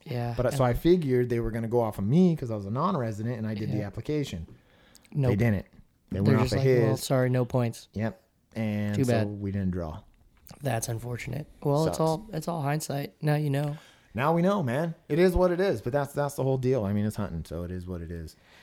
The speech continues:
Speaker 1: Oh, man. I would love to go out to Utah this year, though. That'd be great. I mean, I might even just camp Utah just because,
Speaker 2: Oh, yeah.
Speaker 1: just because I got my new rig and, uh,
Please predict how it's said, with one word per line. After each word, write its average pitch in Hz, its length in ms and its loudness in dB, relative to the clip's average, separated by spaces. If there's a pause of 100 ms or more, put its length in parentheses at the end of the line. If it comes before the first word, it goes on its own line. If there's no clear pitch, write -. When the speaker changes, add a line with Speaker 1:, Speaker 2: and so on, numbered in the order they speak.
(1040)
Speaker 1:
Oh, 143 440 0
man. 120 460 0 (1000)
I 165 80 2
would 151 80 4
love 147 160 2
to 151 60 -2
go 135 160 0
out 123 80 -4
to - 140 -10
Utah 131 280 -2
this 131 240 -6
year, 127 140 -2
though. 127 280 -4
That'd 156 140 -2
be 156 60 -6
great. 139 320 -4 (120)
I 160 100 2
mean, 190 200 6
I 151 120 2
might 185 200 6
even 120 180 0
just 117 160 -4
camp 139 300 0
Utah 120 380 -2 (280)
just 139 160 0
because, 131 240 0
Speaker 2:
Oh, 120 200 2
yeah. 90 340 -4
Speaker 1:
just 139 180 0
because 143 200 2
I 135 80 2
got 131 120 4
my 127 80 2
new 131 140 2
rig 127 380 2
and, 117 400 -2
uh, 110 60 0